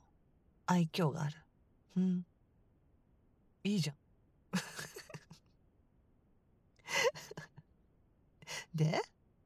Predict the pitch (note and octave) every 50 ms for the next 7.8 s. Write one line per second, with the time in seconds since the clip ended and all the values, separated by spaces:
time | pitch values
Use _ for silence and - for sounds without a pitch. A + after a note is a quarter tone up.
0 | _ _ _ _ _ _ _ _ _ _ _ - - - E3 D#3 D3+ E3+ F3 F3
1 | F#3+ G#3+ D4 - - - _ _ _ _ _ _ _ _ _ _ _ _ _ _
2 | _ _ _ _ _ _ _ _ _ _ - - - E3 E3 E3+ F#3 G3+ G#3 A3
3 | B3+ F4 A4+ - - - _ _ _ _ _ _ _ _ _ _ _ _ _ _
4 | _ _ _ _ _ _ _ _ _ _ _ _ _ _ _ _ _ _ _ _
5 | _ _ _ _ - D3+ - D#3 E3 F3+ A3+ C4 D4 E4 G#4+ - _ _ _ _
6 | _ _ _ _ _ _ _ _ _ _ - D3+ F#3+ G3 G3 F#3+ F#3+ G3 G3 G3
7 | F3 D3+ D3 D3 D#3 D3+ D#3 - D3+ D3+ D#3 D#3 - - - D#3+